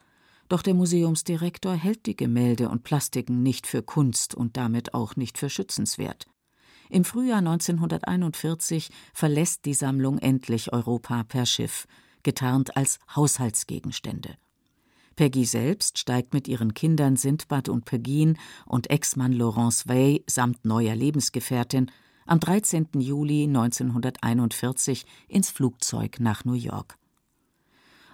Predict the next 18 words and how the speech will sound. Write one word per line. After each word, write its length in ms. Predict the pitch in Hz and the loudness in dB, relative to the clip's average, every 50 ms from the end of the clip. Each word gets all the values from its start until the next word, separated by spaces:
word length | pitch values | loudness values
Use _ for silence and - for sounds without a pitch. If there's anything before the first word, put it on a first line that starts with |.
| _ - | _ 2
Außerdem 520 | 180 190 - 196 208 - 214 220 233 233 | 2 2 2 -2 -4 -2 -2 0 0 0
finanziert 560 | - - 196 185 170 160 - - 196 190 196 | 0 2 2 2 4 2 2 0 -2 -2 -2
sie 160 | - - 196 185 | -2 -4 -2 -2
dem 140 | 165 160 | -2 0
Surrealisten 760 | 156 - 180 170 165 156 143 143 143 151 151 - - - 160 - | 0 0 -2 -2 0 0 0 0 -2 -2 -2 -2 -2 -2 -2 0
André 320 | 135 135 131 135 139 139 | 0 0 0 0 -2 -2
Breton 580 | - - 143 139 139 _ - 175 170 151 123 107 | -2 -2 -2 -2 -2 _ 2 4 4 4 4 4
mit 160 | 107 104 - | 2 0 0
seiner 280 | - 113 110 104 104 | -2 0 0 0 -2
Familie 560 | - - 113 107 110 120 120 113 107 110 104 98 | 0 0 0 2 2 2 2 2 0 -2 -2 -2
die 160 | 107 107 107 | -2 -4 -2
Reise. 460 | 104 113 117 120 - - - - - - _ _ _ _ _ _ _ _ _ _ _ _ _ - - - | -2 -2 -4 -2 -4 -4 -6 -6 -8 -14 _ _ _ _ _ _ _ _ _ _ _ _ _ -20 -20 -10
Schließlich 600 | - - - 120 107 - - 110 110 110 - - | -6 -2 0 0 0 0 -2 -2 -4 -4 -4 -2
kommt 240 | - 131 117 113 - | 0 0 0 0 0
noch 160 | 123 117 - | -2 0 2
Max 280 | 131 127 127 - - - | 2 0 2 0 -2 -2
Ernst 520 | - 139 139 143 147 143 - - - - | 0 2 4 4 4 4 4 2 0 0
mit, 220 | 110 104 104 - | 0 0 0 -2